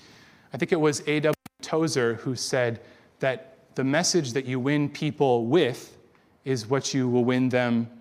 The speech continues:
to. So whatever your message you're, you're selling, that's what people are going to expect. And as sensible as it may seem to, uh,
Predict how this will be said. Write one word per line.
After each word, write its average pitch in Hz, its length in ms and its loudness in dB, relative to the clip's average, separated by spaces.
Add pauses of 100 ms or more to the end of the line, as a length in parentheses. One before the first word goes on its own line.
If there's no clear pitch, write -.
(120)
to. 123 320 2 (1000)
So 120 320 -2 (200)
whatever 139 460 2
your 127 280 0
message 131 440 0
you're, 120 260 2 (340)
you're 127 220 2
selling, 127 420 4
that's 127 220 0
what 135 100 -2
people 131 240 0
are 117 60 2
going 120 200 0
to 123 180 2
expect. - 580 0 (1200)
And 143 140 0
as 139 120 -2
sensible 180 540 2
as 135 200 0
it - 300 -2
may 139 200 -2
seem 165 400 2
to, 123 340 0 (680)
uh, 120 300 4